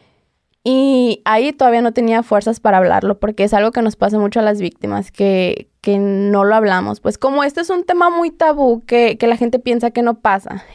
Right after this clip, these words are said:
eh, no sé, como que nos da mucho miedo hablarlo porque, por ejemplo, en mi caso, a mí nunca me había tocado escuchar que a alguien,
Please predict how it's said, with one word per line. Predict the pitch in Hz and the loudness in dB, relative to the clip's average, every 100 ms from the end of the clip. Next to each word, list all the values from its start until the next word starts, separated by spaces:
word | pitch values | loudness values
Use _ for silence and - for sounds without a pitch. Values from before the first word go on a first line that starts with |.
| - | -4
eh, | 214 214 208 196 180 175 - _ _ _ _ _ _ | 0 2 2 0 -2 -4 -8 _ _ _ _ _ _
no | - 208 | -4 -2
sé, | 220 220 | 0 0
como | 214 214 208 | 0 -2 -2
que | 202 | 0
nos | 202 | 0
da | 196 | 0
mucho | 208 208 247 | 0 -2 -2
miedo | 247 247 | 0 0
hablarlo | 254 247 247 254 | 2 2 2 0
porque, | 254 254 220 202 | -2 -2 -2 -2
por | 202 | -2
ejemplo, | 220 214 208 | -2 -2 -2
en | 202 | -4
mi | 185 | -4
caso, | 247 311 294 | -2 0 0
a | |
mí | 233 233 | -2 0
nunca | 233 233 | 0 0
me | 247 | -2
había | 214 190 | 0 -2
tocado | 220 214 214 | -2 -2 -4
escuchar | - 220 214 196 | -4 -8 -4 -4
que | 202 | -2
a | 196 | -2
alguien, | 196 208 208 | 0 -4 -4